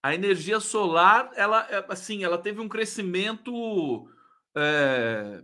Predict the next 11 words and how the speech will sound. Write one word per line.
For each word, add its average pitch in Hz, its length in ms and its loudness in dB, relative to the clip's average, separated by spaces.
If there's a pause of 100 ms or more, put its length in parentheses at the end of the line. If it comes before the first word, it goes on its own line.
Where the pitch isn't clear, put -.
espetacular 202 1000 2
no 135 80 -6
Brasil. 104 560 -8
Não 143 140 -10
sei 175 200 -2
se 180 140 -8
tem 202 160 -4
precedente 180 760 -4
disso 139 360 -12
no 180 120 -4
mundo. 143 440 -8